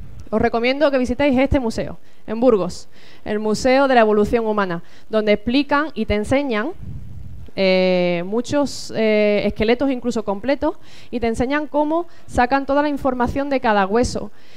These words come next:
toda la información que pueden sacar, que es mucha, es muchísima. Eh, te enseñan un mon-, todo lo que saben al respecto, o por lo menos lo más importante, y la verdad es que es muy llamativo. No tiene nada que ver con lo que yo os he contado, es mucho más complejo y extenso,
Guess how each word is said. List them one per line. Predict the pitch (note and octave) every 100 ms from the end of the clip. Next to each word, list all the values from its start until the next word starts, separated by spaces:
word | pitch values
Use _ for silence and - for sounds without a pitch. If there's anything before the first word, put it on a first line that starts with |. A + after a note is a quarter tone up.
| - -
toda | A3
la | A3+
información | A#3 A#3+ A3 A#3
que | G#3
pueden | G#3+
sacar, | G#3 A3
que | A3
es | G#3
mucha, | A3+ D4 - E3+ F3 -
es | -
muchísima. | G#3 G3+ - F#3+ F#3+ E3+ F3 - - - - -
Eh, | G#3 G3+ G3+ G3+
te | G3+
enseñan | G3 G#3+ A3+ A3+
un | A3
mon-, | G#3+
todo | G#3 - B3+ B3
lo | A3+
que | A3
saben | A3+ A3 G#3+
al |
respecto, | G#3+ G#3+ A#3 - C4 F3+ - -
o | - F#3 F3+
por | F#3
lo |
menos | G3+ A3
lo | G#3
más | A3
importante, | A#3 G#3 G3+ G#3+ A#3+
y |
la | G#3+
verdad | G3 G3+
es |
que | A3+
es | A3
muy | G#3+ A#3
llamativo. | A#3+ G#3 G3+ G3 D3+ F3 -
No | G3+ G#3
tiene | A3 A3
nada | A3+ A3+
que | A3+
ver | B3+
con | C4+ B3+
lo | B3
que | A#3+
yo | A#3
os |
he | A#3+
contado, | A#3+ A3+ F#3 F#3
es |
mucho | F#3 G#3+ D4 - A3+
más | G#3+ G#3+
complejo | G#3 G3 G3+ G#3
y | G3
extenso, | F3 A#3 A#3+ C4+ D4+